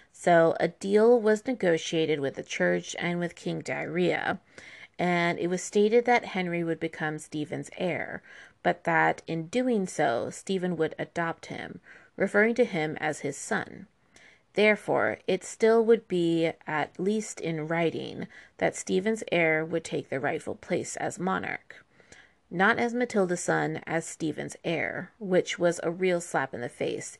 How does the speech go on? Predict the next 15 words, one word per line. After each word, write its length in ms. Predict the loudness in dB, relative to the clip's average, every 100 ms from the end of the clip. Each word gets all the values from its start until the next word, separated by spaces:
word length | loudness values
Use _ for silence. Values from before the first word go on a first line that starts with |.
| -6
in 180 | -4 -4
my 140 | -4
opinion. 640 | -6 -8 -8 -8 -12 -14 -18 -20 -20 -20 -20 0
Like, 220 | 0 2
they 160 | 0 2
really 300 | 4 4 4
couldn't 340 | 2 0 2
even 300 | 0 -2 -4
say 360 | -2 2 4 2
Matilda's 540 | -2 -2 -2 -2 -4
son 220 | -4 -8 -6
Henry 640 | -6 -4 -4 -6 -8 -8
would 220 | -2 -2
become 340 | -2 -6 -6 -8
king. 400 | -8 -8 -8